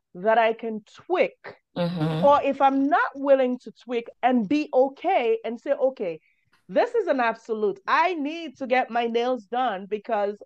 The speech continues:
Speaker 1: for me, I bite my nails. So doing my nails is a necessity. So then I would cut, for example, eating out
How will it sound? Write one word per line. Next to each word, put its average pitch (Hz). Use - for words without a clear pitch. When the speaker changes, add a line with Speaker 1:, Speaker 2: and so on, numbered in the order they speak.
Speaker 1:
for 214
me, 214
I 220
bite 190
my 175
nails. 160
So 208
doing 330
my 285
nails 214
is 202
a 196
necessity. 190
So 226
then 214
I 208
would 190
cut, 294
for 233
example, 208
eating 262
out 220